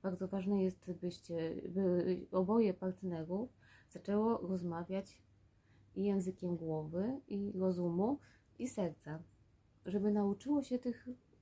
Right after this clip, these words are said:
dwóch języków, bo kiedy nauczycie się swoich języków, wtedy wszystko staje się proste.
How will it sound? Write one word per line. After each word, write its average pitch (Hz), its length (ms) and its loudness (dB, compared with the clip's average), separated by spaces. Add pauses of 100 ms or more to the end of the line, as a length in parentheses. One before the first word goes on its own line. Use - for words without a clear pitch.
(140)
dwóch 285 320 -2
języków, 269 580 0 (540)
bo 214 120 0
kiedy 220 320 0
nauczycie 214 460 0
się 247 60 -8
swoich 247 360 -4
języków, 233 600 0 (480)
wtedy 330 220 2
wszystko 285 320 -8
staje 247 300 0
się 254 120 -2
proste. 165 640 -6